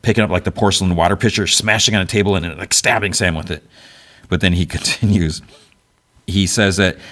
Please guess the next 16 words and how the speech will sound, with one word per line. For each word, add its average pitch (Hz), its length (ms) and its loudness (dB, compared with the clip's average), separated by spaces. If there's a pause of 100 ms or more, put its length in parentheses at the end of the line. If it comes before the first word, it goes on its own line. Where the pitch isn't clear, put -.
(240)
he 104 220 0
told 117 280 2
him 101 80 2
that 98 60 2
his 92 120 2
mother 95 240 2
took 90 180 -2
care 139 300 0
of 95 80 -2
him 92 300 2
when 90 500 2
his 90 220 -2
father 92 300 2
beat 113 280 0
him. 85 280 0 (460)
And 85 460 2